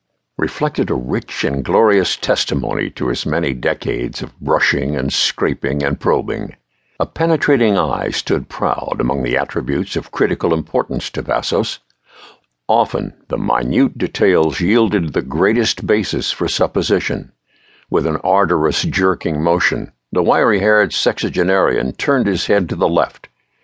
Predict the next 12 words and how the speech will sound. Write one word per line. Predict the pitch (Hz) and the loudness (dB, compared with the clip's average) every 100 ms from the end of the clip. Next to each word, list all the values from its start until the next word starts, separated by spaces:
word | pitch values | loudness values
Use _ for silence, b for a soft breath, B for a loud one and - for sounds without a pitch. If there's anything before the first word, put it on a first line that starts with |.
| b b - | b b -6
He | 76 | -4
stood | - 98 95 | -2 2 2
at | 98 - | 2 0
what | 82 - | -2 0
was | 78 | -4
known | 95 87 107 | 0 0 2
as | 87 82 | 2 0
Room | 76 98 101 92 | 0 2 2 0
Two | - 147 85 57 62 | -2 0 0 -2 -2
of | 78 | -2
Zeta | 82 73 113 98 65 | -2 2 2 2 -2
Building, | 80 62 52 50 50 | 0 -2 -2 -4 -8